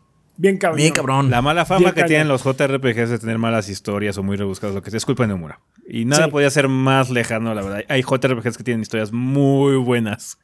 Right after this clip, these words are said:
Speaker 3: que no están hechos por Nomura, gracias al cielo.
Speaker 2: Ay,
Speaker 1: <laughs> Sí.
Speaker 2: me, me alegra tanto que el
Speaker 1: No,
Speaker 2: dieciséis
Speaker 1: eh,
Speaker 2: no sea de Nomura.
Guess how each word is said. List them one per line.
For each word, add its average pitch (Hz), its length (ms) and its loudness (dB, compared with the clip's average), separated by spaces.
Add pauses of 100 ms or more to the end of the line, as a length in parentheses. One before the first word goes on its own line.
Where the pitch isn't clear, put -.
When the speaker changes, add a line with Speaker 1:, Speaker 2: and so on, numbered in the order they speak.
Speaker 3:
que 151 100 2
no 170 140 0
están 170 300 -2
hechos 139 220 0
por 117 140 -4
Nomura, 110 320 -6
gracias 98 340 -12
al - 80 -18
cielo. - 240 -8
Speaker 2:
Ay, 208 400 4 (140)
Speaker 1:
<laughs> 185 180 4
Sí. 185 120 6
Speaker 2:
me, 170 160 2
me 160 80 0
alegra 175 280 0
tanto 190 220 -2
que 185 80 0
el 175 60 2
Speaker 1:
No, 202 100 6
Speaker 2:
dieciséis 240 320 4
Speaker 1:
eh, - 20 -4
Speaker 2:
no 160 100 0
sea 160 160 0
de 151 60 0
Nomura. 135 540 -4